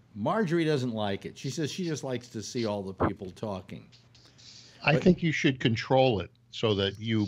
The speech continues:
Speaker 2: make it full screen when you want it to be full screen.
Speaker 1: Well, that's what I'm doing. Well, I, I, I
Speaker 2: Well,
Speaker 1: didn't
Speaker 2: no, you're not.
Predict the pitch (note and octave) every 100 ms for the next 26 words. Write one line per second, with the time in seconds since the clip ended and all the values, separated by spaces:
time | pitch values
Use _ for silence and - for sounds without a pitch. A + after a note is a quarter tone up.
0 | F2 A#2 B2 C3 - B2 G#2+ - C3 A2
1 | F#2+ F#2+ G#2 C3+ F#2+ F2+ F2 F#2+ F2 E2+
2 | F2 E2+ - - E2 D#2 - - - E3+
3 | D3 D3+ F#3+ F3 E3+ D3 C4 - C3+ C3
4 | A2 B2+ A#2+ - A#2+ B2 B2 B2+ E3 A2+
5 | B2 A2+ G#2 G#2+ G#2+ E2